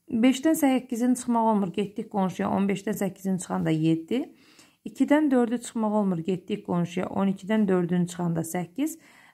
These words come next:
Burada sıfır qaldı, sıfırdan da sıfırın çıxanda sıfır, sıfır tam yüzdə səksən yeddi. Yəni, gördüyünüz kimi,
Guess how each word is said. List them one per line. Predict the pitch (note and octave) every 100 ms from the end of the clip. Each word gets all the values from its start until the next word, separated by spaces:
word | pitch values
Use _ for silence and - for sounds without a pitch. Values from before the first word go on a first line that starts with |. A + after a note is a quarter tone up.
| _
Burada | A3+ B3+
sıfır | B3+ F#3+ G3
qaldı, | F3+ F#3 F3+
sıfırdan | - - G#3+ A#3
da | A3
sıfırın | G#3+ - G#3
çıxanda | G#3 G3 A3+
sıfır, | D4+ - D#3+
sıfır | F3+ A3+ G3
tam | G3+ G3+
yüzdə | F#3+ B3+
səksən | C4+ G3 F#3 E3+
yeddi. | E3 E3 A3
Yəni, | D4+ C4+
gördüyünüz | C4 C#4 C#4 D4+ C#4 -
kimi, | G3+ F3+